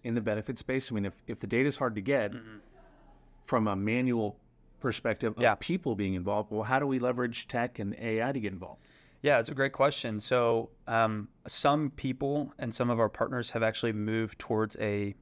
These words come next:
Speaker 2: um, an A I model of underwriting, which basically takes basic demographic data and does scans across a couple different metric, um, companies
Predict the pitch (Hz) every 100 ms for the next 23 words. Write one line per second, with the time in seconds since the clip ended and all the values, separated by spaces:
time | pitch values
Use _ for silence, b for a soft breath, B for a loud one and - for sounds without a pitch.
0 | - _ - 104 101 101 - 120 107 120
1 | 110 110 104 104 104 - 107 117 123 139
2 | 156 - - - - - 117 110 - -
3 | 113 - 120 - 117 104 131 120 110 110
4 | 117 120 113 107 107 107 113 - _ _
5 | - 104 113 143 b b b b b 113
6 | 113 107 - - 107 110 107 - 107 104
7 | 107 - 107 113 107 - 107 107 104 -
8 | 110 - - - 110 104 101 101 - 107
9 | 110 110 107